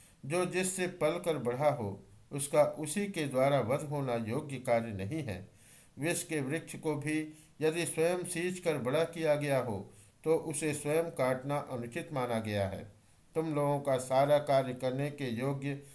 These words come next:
भगवान शंकर हैं, किंतु वे तुम्हारे कहने पर भी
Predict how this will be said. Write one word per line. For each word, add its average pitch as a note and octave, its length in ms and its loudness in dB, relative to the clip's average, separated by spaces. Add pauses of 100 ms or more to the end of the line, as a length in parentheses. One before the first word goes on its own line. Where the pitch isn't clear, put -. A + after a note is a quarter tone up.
(220)
भगवान D3+ 400 -2
शंकर A#2 460 -2
हैं, G2+ 340 -6 (440)
किंतु F#3 260 0
वे F#3+ 160 4
तुम्हारे D#3 480 0
कहने D#3+ 380 -2
पर D#3+ 220 -2
भी G#2 340 -6